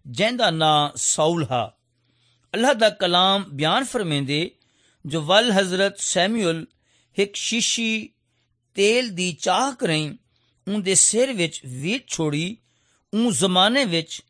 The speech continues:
ਬਨੀ ਇਸਰਾਈਲ ਜੱਡਾਂ ਵੀ ਕਹੀਂ ਕੋ ਮੁਕਰਰ ਕਰੇਂਦੇ ਜਾਂ ਚੁਣਦੇ ਹਨ, ਤਾਂ ਇਵੇਂ ਕਰੇਂਦੇ ਹਨ।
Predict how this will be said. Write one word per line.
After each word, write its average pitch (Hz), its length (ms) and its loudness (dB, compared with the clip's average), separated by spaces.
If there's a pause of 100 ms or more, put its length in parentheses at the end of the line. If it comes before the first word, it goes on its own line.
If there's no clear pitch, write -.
(360)
ਬਨੀ 170 300 -4
ਇਸਰਾਈਲ 190 760 0 (460)
ਜੱਡਾਂ 185 400 0
ਵੀ 262 180 -2
ਕਹੀਂ 196 340 0
ਕੋ 175 460 -4
ਮੁਕਰਰ 175 560 0
ਕਰੇਂਦੇ 180 720 0 (340)
ਜਾਂ 165 140 2 (100)
ਚੁਣਦੇ 262 400 -2
ਹਨ, 160 380 -2 (420)
ਤਾਂ 175 120 2 (160)
ਇਵੇਂ 202 340 0
ਕਰੇਂਦੇ 143 420 0
ਹਨ। 113 300 -4